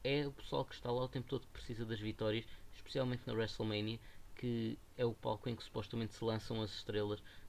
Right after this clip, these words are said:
que se começa a criar um legado, se quiserem,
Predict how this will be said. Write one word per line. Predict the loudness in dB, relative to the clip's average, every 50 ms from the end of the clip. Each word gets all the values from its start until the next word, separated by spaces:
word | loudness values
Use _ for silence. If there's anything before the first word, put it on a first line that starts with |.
| -12 -10 -12 -12 -12 -4
que | 0 2 2 4 4 4 2 2 0 -4 -8
se | -10 -10 -10
começa | -4 -2 0 2 2 2 0 0 0 0
a |
criar | 0 0 -2 0 4 4 6 6 4 2 0 -6 -10 -10 -12 -10 -10 -8 -6 -6 -6 -6 -8 -12 -14 -10 -4
um | 0 2 4 4 6 4
legado, | 4 4 6 6 6 6 4 2 -2
se | -6 -8
quiserem, | -4 -2 -2 0 4 4 4 4 2 0